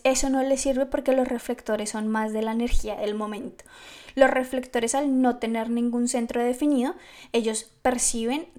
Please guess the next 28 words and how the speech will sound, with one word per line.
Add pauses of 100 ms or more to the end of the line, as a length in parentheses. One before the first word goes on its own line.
(140)
todo
lo
de
su
entorno. (300)
Entonces, (380)
puede
que
un, (180)
puede
que
un
reflector
empiece
a
planear
su
contenido,
pero
resulta
que
en
el
día, (520)
en
el
día
once,